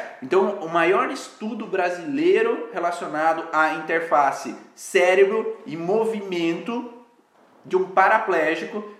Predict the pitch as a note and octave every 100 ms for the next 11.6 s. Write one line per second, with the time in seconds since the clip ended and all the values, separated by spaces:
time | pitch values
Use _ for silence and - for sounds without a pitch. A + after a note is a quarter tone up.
0 | _ D#3 G#3+ G#3 F#3+ G3+ G3+ F#3+ F#3 -
1 | F3+ G3 F#3 F3 G#3 A#3+ C4 F#3+ - D#3
2 | C3+ D3 F3 G3+ - - _ D#3+ E3 F3
3 | E3 D#3 C#3 C3+ C3 C#3+ E3+ D3+ E3 F3
4 | - - - - A#3 C#3+ B2+ - G3+ F3+
5 | D#3+ F#3+ F#3+ - - D#3 C#3 B2+ C#3+ F3
6 | G3 - - D#3+ G3+ F3+ F#3 G#3 G3+ E3
7 | F#3+ F3+ D3+ D3+ G3+ A#3 A3+ G#3+ - -
8 | G3 F#3 D#3+ E3 E3 F#3+ - - E3 F#3
9 | - A3 A#3 A3 G#3 - E3+ D#3+ F3 -
10 | - - - F3+ E3 E3+ E3+ F3 - -
11 | E3+ - C#3 A#2+ A2